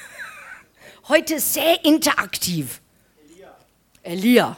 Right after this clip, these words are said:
David. Mose.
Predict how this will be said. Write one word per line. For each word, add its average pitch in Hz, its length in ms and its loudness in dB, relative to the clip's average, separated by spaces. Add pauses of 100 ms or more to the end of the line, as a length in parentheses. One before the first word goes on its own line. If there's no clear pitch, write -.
(1200)
David. 175 580 -2 (880)
Mose. 196 600 4